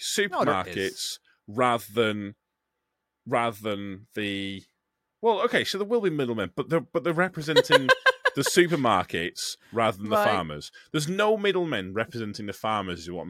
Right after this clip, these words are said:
Speaker 2: my point is. There's no one
Speaker 3: No,
Speaker 2: actually
Speaker 3: there's
Speaker 2: kind of
Speaker 3: no backup for farmers is what you're getting at.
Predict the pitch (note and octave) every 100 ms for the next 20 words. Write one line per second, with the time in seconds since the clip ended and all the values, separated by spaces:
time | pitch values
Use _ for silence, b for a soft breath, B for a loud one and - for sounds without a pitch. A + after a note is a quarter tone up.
0 | F2 F#2+ - F#2+ F2+ - D2 E2+ G2 C3
1 | F#3 A3+ - B2 G#2 A#3+ A#3 C4 B3+ B3+
2 | A#3 - G3+ - G#3 G3+ G3 F3+ D#3 C3+
3 | F#3 F#3 E3+ A2 - D2+ F#2 C#2